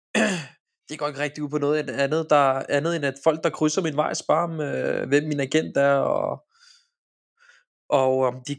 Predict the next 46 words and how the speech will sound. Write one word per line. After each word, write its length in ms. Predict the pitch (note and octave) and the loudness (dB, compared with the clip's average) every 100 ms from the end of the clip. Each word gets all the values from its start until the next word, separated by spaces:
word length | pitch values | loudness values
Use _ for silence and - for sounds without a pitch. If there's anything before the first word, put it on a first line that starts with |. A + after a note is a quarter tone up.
| - D#3 | -6 -6
om 140 | C#3+ | -4
de 80 | C#3+ | -6
kan 120 | D3 | -8
få 140 | - | -2
hjælp, 260 | D3 C3+ - | 0 0 -4
så, 360 | - D3+ C3+ B2+ - - - | -2 2 2 -2 -8 -12 -10
så 180 | - D3 | -4 -2
selvfølgelig 480 | - C#3+ D#3+ G3 | -2 -2 -2 0
vil 40 | F#3 | 0
jeg 140 | D3 | 0
det. 140 | E3 G#3+ - | -2 -6 -8
Øh, 640 | B2+ C3+ C3 C3 B2+ C3 C3 - _ | -2 0 0 -2 -2 -4 -6 -12 _
jeg 100 | C#3 | 0
vil 80 | C#3 | 2
altid 240 | C3+ - | 0 -4
stå 160 | D3 D3 | -2 -2
til 140 | - | 0
rådighed 320 | C3+ D3 D3+ C3+ | 0 2 0 -2
for, 420 | C3 B2+ C3 C3+ _ _ _ | -2 0 -2 -6 _ _ _
for 80 | B2+ | 0
folk. 300 | C#3+ D3+ - - _ - | 2 2 -2 -20 _ -6
Øhm, 680 | B2+ B2 - A#2+ G#1+ G#1 - C#3+ _ _ _ _ _ _ _ | -4 -4 -6 -10 -12 -14 -16 -18 _ _ _ _ _ _ _
jeg 80 | C3 | -2
har 40 | |
ikke 140 | C#3 C#3 | 0 0
altid 300 | C3+ - C#3+ | -2 -4 0
brug, 480 | C#3 C3+ C3 B2+ - | 4 4 2 -2 -6
jeg 80 | C#3 | -2
har 80 | C#3+ | -2
ikke 120 | C#3+ | 0
altid 200 | C#3+ D3+ | -4 -4
brug 180 | D3 C#3 | -4 -2
for 80 | C#3+ | -2
at 80 | C3+ | -2
få 60 | |
noget 140 | C#3 C#3 | -2 0
igen. 300 | C#3 C3+ C#3+ - | -2 -4 -8 -2
Jeg 100 | C#3 | 0
gør 180 | C3+ C#3 | 2 4
det 80 | |
af, 340 | C3+ B2+ B2+ - | 2 2 -2 -4
af 60 | B2 | -2
den 120 | D3 C#3 | -2 -2
person, 300 | C#3+ D3 D#3 | -4 -4 -4
jeg 140 | B2+ | -4
er. 80 | C3 | -6